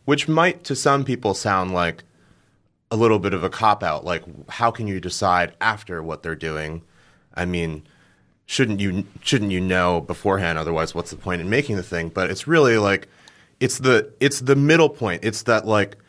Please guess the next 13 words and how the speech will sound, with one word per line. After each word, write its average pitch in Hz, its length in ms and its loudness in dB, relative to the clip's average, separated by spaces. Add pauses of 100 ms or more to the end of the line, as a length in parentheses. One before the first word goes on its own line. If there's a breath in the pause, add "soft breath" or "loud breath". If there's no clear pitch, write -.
(320 soft breath)
the 117 100 2
site 143 520 2
and, 113 480 -2 (240)
and 110 580 2
the 113 120 2
event 101 500 0 (380)
kind 101 240 0
of 92 100 -2 (220)
congealing 98 720 0 (360 loud breath)
that 101 140 0
is 98 200 0
the 92 100 -8
sculpture. 78 580 -4